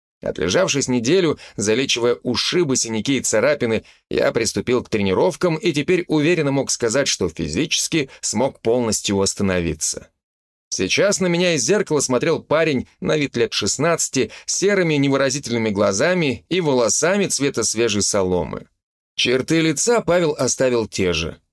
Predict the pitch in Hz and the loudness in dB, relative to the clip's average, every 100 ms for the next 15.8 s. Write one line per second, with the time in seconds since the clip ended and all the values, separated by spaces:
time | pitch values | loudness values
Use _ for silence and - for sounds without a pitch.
0 | _ _ - 147 143 135 151 139 147 147 | _ _ -2 0 2 0 0 -2 0 -2
1 | 139 165 131 - - 120 110 107 - 120 | 0 0 -2 -2 0 0 2 0 0 0
2 | 175 156 107 - - 98 98 - 104 117 | 2 0 -4 -4 0 0 0 0 0 0
3 | 117 110 - 117 - 110 123 123 110 104 | 0 -2 -2 -4 -2 0 0 0 0 -4
4 | - 131 120 - 113 - - 107 104 107 | -2 -2 0 0 0 -2 -2 -2 -2 -2
5 | - 143 202 - - - 143 143 156 - | 0 2 0 -2 -8 -4 -2 0 -2 0
6 | 160 147 175 107 98 98 113 110 101 101 | 0 2 0 0 -4 -2 0 2 0 0
7 | 175 165 - 95 - _ - 104 110 113 | 0 0 -2 -4 -6 _ -4 0 0 2
8 | 123 135 143 175 202 185 160 143 - 117 | 0 0 0 2 2 0 0 -2 -2 -4
9 | - 127 113 110 104 101 156 131 107 90 | -2 -2 -2 -2 0 0 0 0 -2 -2
10 | 107 98 101 98 98 98 98 95 82 50 | -4 -2 0 0 2 2 0 0 -2 -4
11 | - _ _ _ - 139 151 147 160 214 | -12 _ _ _ 0 2 2 0 2 2
12 | 214 - 160 170 170 147 175 175 123 104 | 2 0 0 2 2 2 2 2 2 0
13 | 95 98 110 170 185 175 143 185 190 180 | 0 2 2 2 2 0 2 0 0 0
14 | 170 156 110 92 107 107 131 104 107 101 | 0 0 0 0 -2 -2 -2 0 0 0
15 | 110 107 104 107 95 85 82 80 | 2 2 2 2 2 0 -2 -2